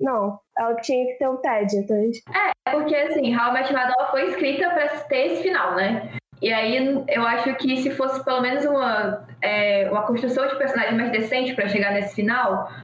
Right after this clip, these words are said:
Speaker 2: porque, assim, a Robin, ela valoriza a carreira dela acima de tudo, só tem uma vez ao longo de, são oito ou nove temporadas?
Speaker 1: Nove.
Speaker 2: Nove. Ao longo de nove temporadas que ela escolhe um relacionamento sobre o trabalho dela, tipo, uma vez que isso acontece.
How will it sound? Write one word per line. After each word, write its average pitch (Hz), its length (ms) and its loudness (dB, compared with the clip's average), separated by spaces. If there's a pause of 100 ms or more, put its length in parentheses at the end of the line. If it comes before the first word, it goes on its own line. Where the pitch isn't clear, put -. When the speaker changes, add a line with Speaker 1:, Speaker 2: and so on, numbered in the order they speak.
(120)
Speaker 2:
porque, 285 220 0
assim, 349 360 0
a 247 240 2
Robin, 262 360 0
ela 226 420 0
valoriza 285 420 0
a 226 60 0
carreira 226 300 0
dela 208 260 0
acima 240 260 0
de - 160 0
tudo, 247 240 0
só 262 180 -2
tem 247 240 0
uma 494 280 0
vez 226 360 0
ao 220 200 0
longo 226 160 2
de, 202 460 0
são - 320 -4
oito 302 200 0
ou 311 60 0
nove 247 180 0
temporadas? 147 480 -2 (280)
Speaker 1:
Nove. 220 300 0 (300)
Speaker 2:
Nove. 208 300 0
Ao 220 180 0
longo 233 120 0
de 240 60 2
nove - 240 2
temporadas 254 400 0
que 262 60 -2
ela 254 140 2
escolhe 262 520 0
um - 140 -2
relacionamento 254 840 0 (360)
sobre 247 300 0
o - 20 -2
trabalho 247 360 2
dela, 214 340 0
tipo, - 320 -4
uma 359 240 2
vez 254 220 0
que 302 60 -6
isso 254 120 -4
acontece. 208 600 0